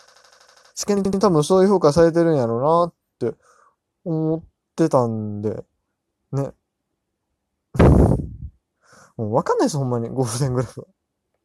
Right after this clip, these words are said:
はい。で、えー、続いて、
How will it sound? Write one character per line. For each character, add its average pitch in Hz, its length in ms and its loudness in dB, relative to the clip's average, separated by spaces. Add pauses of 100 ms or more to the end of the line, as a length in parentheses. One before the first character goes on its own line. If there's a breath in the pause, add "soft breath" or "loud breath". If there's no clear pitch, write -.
(1000 soft breath)
は 104 240 -2
い。 90 140 -12 (680)
で、 127 360 -6
え - 20 -4
ー、 127 40 -6
続 180 280 -2
い 156 80 -2
て、 123 260 -2